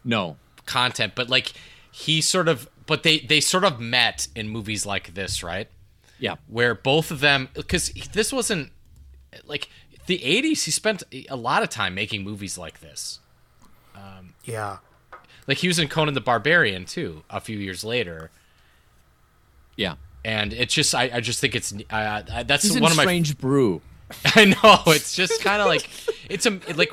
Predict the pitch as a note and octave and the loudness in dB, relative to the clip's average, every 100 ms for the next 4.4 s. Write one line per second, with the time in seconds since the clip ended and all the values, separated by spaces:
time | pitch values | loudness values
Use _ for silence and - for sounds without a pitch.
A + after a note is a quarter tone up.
0 | G3+ E3+ F3 G3 A#3 B3+ C4+ D#3 C3 D#3+ | -2 -4 -2 -6 -4 -2 -2 -4 -2 0
1 | F#3 B2+ G2+ G#2 C3 F3+ G3 A3 - - | -2 -8 -8 -2 -2 -2 -4 -6 -8 -14
2 | - _ _ _ _ _ B2 A#2 C3+ D3 | -20 _ _ _ _ _ -12 -8 -8 -6
3 | B2 G2 F#2+ - - A#2 C3 - A3 E3+ | -6 -6 -8 -10 -8 -8 -8 -8 -8 -2
4 | C#3+ - - - | -2 -2 -6 -14